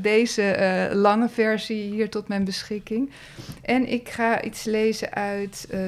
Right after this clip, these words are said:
de korte versie. Eh, en die is dan van Thich Nhat Hanh. Dat is de, de,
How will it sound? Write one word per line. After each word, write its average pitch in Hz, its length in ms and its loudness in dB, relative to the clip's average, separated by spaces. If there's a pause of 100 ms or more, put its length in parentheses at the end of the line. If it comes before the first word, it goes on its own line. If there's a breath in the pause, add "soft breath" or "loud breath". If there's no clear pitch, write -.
de 180 140 -6
korte 240 360 -6
versie. 190 720 -6 (340 loud breath)
Eh, 185 380 -4
en 180 120 0
die 240 220 -4
is 196 220 -8
dan 185 440 -2
van 180 400 -4 (120)
Thich - 460 -10
Nhat 180 600 -4
Hanh. 190 520 -4 (420 soft breath)
Dat 180 200 -4
is 185 140 -4
de, 170 460 -4
de, 160 480 -6